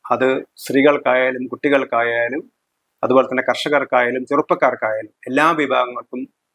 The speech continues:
ക്ഷേമ ഐശ്വര്യങ്ങൾ കൊണ്ടുവന്നത് വി-, നിരവധി വികസന പ്രവർത്തനം നടത്തിയത് ബി ജെ പി സർക്കാരാണ്. അതുകൊണ്ട് തന്നെ ബി ജെ പിയെ വിജയിപ്പിക്കും എന്നുള്ള, എന്ന്, എന്ന് തന്നെയാണ് പ്രധാനമന്ത്രി നരേന്ദ്രമോദി പറയുന്നത്.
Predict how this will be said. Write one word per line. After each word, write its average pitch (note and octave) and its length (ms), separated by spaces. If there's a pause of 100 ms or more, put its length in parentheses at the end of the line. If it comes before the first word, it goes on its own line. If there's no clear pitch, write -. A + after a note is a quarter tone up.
ക്ഷേമ C#3 340
ഐശ്വര്യങ്ങൾ A#2+ 440
കൊണ്ടുവന്നത് A2+ 520
വി-, B2 220
നിരവധി C#3+ 460
വികസന B2+ 300
പ്രവർത്തനം A2+ 460
നടത്തിയത് A#2+ 540 (420)
ബി A#2+ 80
ജെ A#2 140
പി A#2 120
സർക്കാരാണ്. A#2+ 560 (360)
അതുകൊണ്ട് D3 360
തന്നെ B2+ 180
ബി A#2+ 240
ജെ B2+ 80
പിയെ B2 300
വിജയിപ്പിക്കും C#3 600 (180)
എന്നുള്ള, A2+ 300 (180)
എന്ന്, C3+ 200
എന്ന് D3 460
തന്നെയാണ് A#2 380
പ്രധാനമന്ത്രി A#2 640
നരേന്ദ്രമോദി A#2 580
പറയുന്നത്. A#2+ 480